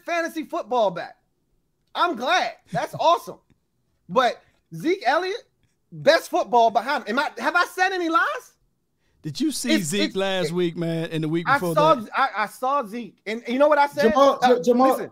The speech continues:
Speaker 3: Jamal,
Speaker 1: listen.
Speaker 3: Jamal Williams on a hundred eighty-eight carries, got seven hundred sixty-nine
Speaker 1: Hmm?
Speaker 3: yards and fourteen touchdowns.
Speaker 1: Yeah,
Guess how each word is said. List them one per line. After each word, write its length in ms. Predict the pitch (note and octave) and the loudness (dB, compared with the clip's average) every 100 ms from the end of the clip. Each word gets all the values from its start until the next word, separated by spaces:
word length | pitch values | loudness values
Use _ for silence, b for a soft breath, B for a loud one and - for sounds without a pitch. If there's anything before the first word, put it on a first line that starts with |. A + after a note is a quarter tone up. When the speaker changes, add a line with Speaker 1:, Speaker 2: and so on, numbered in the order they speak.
| D#3+ | -4
Speaker 3:
Jamal, 480 | A3 B3 C#4+ C4+ - | 2 6 6 6 4
Speaker 1:
listen. 140 | G#3 | -4
Speaker 3:
Jamal 260 | A#3+ D4 B3+ | 4 6 6
Williams 300 | C#4+ B3+ G#3+ | 4 0 0
on 100 | G3 | 0
a 80 | |
hundred 340 | F3 C#4 B3+ B3 | 2 0 0 0
eighty-eight 440 | C4 B3 B3 A#3+ | 0 0 -2 -4
carries, 480 | - B3 G3+ D3 C#3+ | -2 0 0 -2 -4
got 180 | F3 D#3+ | -4 -4
seven 380 | - C4+ C#4 B3+ | -4 -2 0 -2
hundred 240 | C4 A3+ | -2 -4
sixty-nine 580 | - C4+ - A#3+ A#3 G#3+ | -6 -8 -6 -4 -2 0
Speaker 1:
Hmm? 60 | |
Speaker 3:
yards 240 | A3+ A3+ E3 | 0 0 -2
and 100 | D#3+ | -6
fourteen 640 | - C#4 - - C4+ B3 | -4 -4 -4 -6 -4 -4
touchdowns. 760 | A3 F#3 - - G2+ - - | -4 -6 -6 -10 -14 -12 -14
Speaker 1:
Yeah, 120 | - | -12